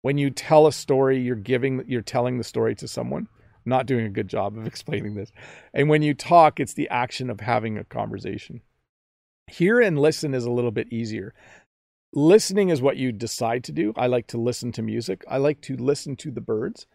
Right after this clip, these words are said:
You are deciding to do that action. When you hear something, the sound comes to you, okay? Um, so there's a little bit of a difference. And remember and remind, when you remember something, um, it's something that maybe you forgot and now you've thought of it again.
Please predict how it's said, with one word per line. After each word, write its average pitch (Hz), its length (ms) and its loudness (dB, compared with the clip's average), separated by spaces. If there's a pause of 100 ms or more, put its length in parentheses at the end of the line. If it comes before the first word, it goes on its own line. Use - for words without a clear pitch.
(300)
You 151 140 6
are 147 100 8
deciding 143 680 2
to 135 120 -4
do 117 180 -4
that 107 180 -4
action. 101 500 -12 (440)
When 151 160 0
you 160 100 4
hear 214 300 2
something, 135 480 0
the 123 80 -4
sound 143 440 -2
comes 123 340 -6
to 104 100 -10
you, 104 300 -8 (160)
okay? 113 320 -8 (440)
Um, 104 440 -8
so - 140 -4
there's 117 100 0
a 131 60 -2
little 131 180 2
bit 110 120 -2
of 104 100 -8
a 95 40 -8
difference. - 520 -14
And 156 180 2
remember 170 420 4
and 147 220 -2
remind, 131 600 0 (100)
when 127 340 -6
you 127 200 0
remember 131 440 0
something, 143 560 -4 (640)
um, 110 400 -4 (400)
it's - 160 -6
something 131 340 -4
that 123 120 -4
maybe 123 240 -4
you 113 100 -4
forgot 120 480 -2
and 117 100 -6
now 107 140 -4
you've 101 220 -8
thought 113 260 -2
of 131 80 -8
it 139 80 -4
again. 151 360 -8